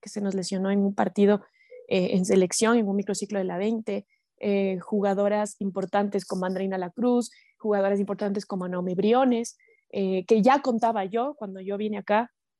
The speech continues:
eh, incluso, ¿por qué no?, en mi once titular. Y después, pues, que se lesionen, te cambia mucho la planificación, muchísimo la planificación mensual, anual, y tienes que ver otras jugadoras. A raíz de eso empezamos a buscar otras jugadoras, incluso jugadoras extranjeras,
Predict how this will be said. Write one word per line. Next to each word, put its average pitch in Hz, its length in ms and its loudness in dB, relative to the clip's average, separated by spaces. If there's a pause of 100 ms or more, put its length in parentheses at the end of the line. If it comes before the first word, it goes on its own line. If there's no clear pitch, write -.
(120)
eh, 180 380 -4 (100)
incluso, 226 540 6
¿por 202 120 -2
qué 240 120 0
no?, 330 120 4
en 285 120 6
mi 208 80 2
once 226 200 -2
titular. 277 400 -4 (460)
Y 214 120 -2
después, 214 320 2
pues, - 180 0
que 202 120 -4
se 196 140 -4
lesionen, 233 720 0
te 208 160 -6
cambia 339 300 2
mucho 202 260 0
la 185 120 -2
planificación, 190 720 0
muchísimo 196 540 6
la 190 120 0
planificación 202 680 2
mensual, 196 440 2
anual, 226 360 2 (640)
y 214 220 -2
tienes 233 300 0
que 208 120 -8
ver 185 140 -2
otras 180 220 -8
jugadoras. 185 520 -4
A 233 120 4
raíz 285 340 6
de 262 160 4
eso 294 160 -4
empezamos 220 420 -4
a 220 40 -2
buscar 196 400 -6 (120)
otras 240 340 4
jugadoras, 202 580 2 (160)
incluso 240 520 2
jugadoras 190 380 2
extranjeras, 190 600 -2